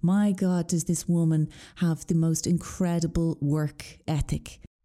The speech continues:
She bought her own house at the age of twenty-five, and she's famous online for her incredible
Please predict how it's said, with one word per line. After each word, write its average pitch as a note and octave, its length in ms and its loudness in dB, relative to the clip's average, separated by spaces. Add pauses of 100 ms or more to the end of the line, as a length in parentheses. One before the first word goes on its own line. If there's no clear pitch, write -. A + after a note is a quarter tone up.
She - 120 0
bought G#3+ 200 0
her G#3+ 100 0
own G3+ 160 2
house C4+ 380 0
at C4+ 80 -2
the C4 120 2
age B3 220 0
of A#3 100 -6
twenty-five, F#3+ 960 0 (300)
and F#3+ 120 4
she's F#3 220 2
famous G#3+ 480 0
online E3 640 2 (320)
for E3 340 0
her D#3+ 240 0
incredible E3 1300 -2